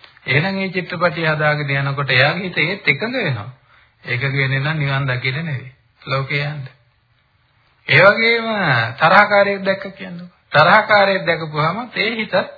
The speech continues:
ඒ අරමුණ අරන් විතක්ක කරනවා, දිගට විචාරය කරනවා. හ්ම්, ඊට පස්සේ තරහ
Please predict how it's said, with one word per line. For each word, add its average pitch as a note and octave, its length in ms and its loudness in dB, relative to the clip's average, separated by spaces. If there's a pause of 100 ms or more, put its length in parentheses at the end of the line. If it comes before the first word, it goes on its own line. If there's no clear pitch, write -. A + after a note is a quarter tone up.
(480)
ඒ F#3+ 360 -2
අරමුණ D#3+ 420 0
අරන් G3 300 0
විතක්ක G3+ 360 -2
කරනවා, F#3+ 460 -2
දිගට E3+ 500 -4
විචාරය F3 520 -2
කරනවා. F3+ 380 -16 (720)
හ්ම්, D#3 220 -2
ඊට C3 200 -4
පස්සේ C3 220 -2
තරහ A#2 340 2